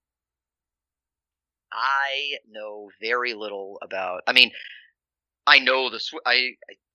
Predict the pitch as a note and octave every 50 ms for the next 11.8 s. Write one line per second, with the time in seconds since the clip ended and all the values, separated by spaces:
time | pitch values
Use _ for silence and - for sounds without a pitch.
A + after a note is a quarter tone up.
0 | _ - A2 A2+ A#2+ A#2+ A2+ G#2+ - A2 A2 G#2+ G#2 G#2+ B2+ C3+ B2 G2+ - -
1 | G#2+ G2+ G2 G2 - - G#2+ G#2+ - - G#2+ G#2 - A2 A2+ G#2 G2+ G#2 G#2 G2+
2 | G#2+ A2 - - G2+ G2 - B2 A#2 A#2 G#2+ - - G#2+ G2+ - - G2+ G2+ G#2+
3 | G#2 G#2 G2+ G2+ A2 B2 E3+ F3 - D3+ B2+ - - - - C#3+ B2+ B2+ B2 A#2+
4 | A#2 A#2 A2+ A2 - A#2 A2 A2 G#2 F#2+ - A2 - - - C3+ - - - G2+
5 | G2+ G2 - - G2+ G2 - - G2 F#2 F#2 G2 _ _ _ - - - - -
6 | - - - - - - - _ _ _ _ - - A#2+ A2 G#2+ G#2 G2+ G2 G2
7 | F#2+ F#2+ F#2+ F#2+ G2 _ _ _ _ _ _ _ _ _ _ _ _ _ _ _
8 | _ _ _ _ _ _ _ _ _ _ _ _ - - - _ _ _ _ _
9 | _ _ _ _ - A#2+ B2+ C#3 D3 D3+ D#3 D#3+ D#3 D#3+ - - B2 B2+ A#2+ A#2+
10 | A2+ G#2+ _ _ _ _ _ _ _ _ _ _ _ _ _ - - A#2+ A#2+ A#2
11 | - - A2+ _ _ _ - - G#2 G#2 G2+ G#2 G2+ G2 F#2+ F#2+